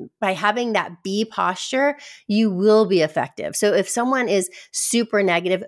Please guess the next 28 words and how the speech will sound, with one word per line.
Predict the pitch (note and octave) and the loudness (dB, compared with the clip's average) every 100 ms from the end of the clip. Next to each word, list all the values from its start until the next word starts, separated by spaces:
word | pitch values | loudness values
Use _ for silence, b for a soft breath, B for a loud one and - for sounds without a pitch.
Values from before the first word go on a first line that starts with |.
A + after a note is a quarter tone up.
| - | -4
be | A3+ A#3+ A#3 | -2 -2 -2
postured, | - F3+ - E3 - | -2 -2 -2 -8 -4
come | G#3 A3 | -4 -2
from | C4+ | -2
that | A#3+ - | -2 -2
position | F#3 F#3+ F#3+ G3+ | -2 0 0 -2
of | E3 | 0
strength | - F3 E3 F#3+ A3+ - | -4 0 2 2 0 -2
and | F#3 | -2
say, | F3+ F#3 F3+ B B - | 0 0 -2 B B -4
"Hey, | G#3+ F3 - | 0 0 -2
I | - A3+ A#3+ G3 - | -4 0 0 -2 -2
get | F3+ E3+ | 0 0
it. | D#3 D#3 - B B - | -2 -8 -12 B B 0
You | F#3 F#3+ | 2 4
know, | |
it, | F3 F3+ - - | 2 -2 -8 -12
I, | - G3+ | -6 0
I | G3+ | 2
know | A3+ | 4
this | A#3+ A3+ | 4 2
isn't | - G3+ G3 G3+ | 2 2 4 2
a, | F3 F3+ | 2 0
a | |
good | F3+ F#3+ F3+ | 0 0 2
fit | F#3 - | 0 0
for | - | -2
you." | F#3 F3 E3+ E3+ F3 | 0 4 4 2 -2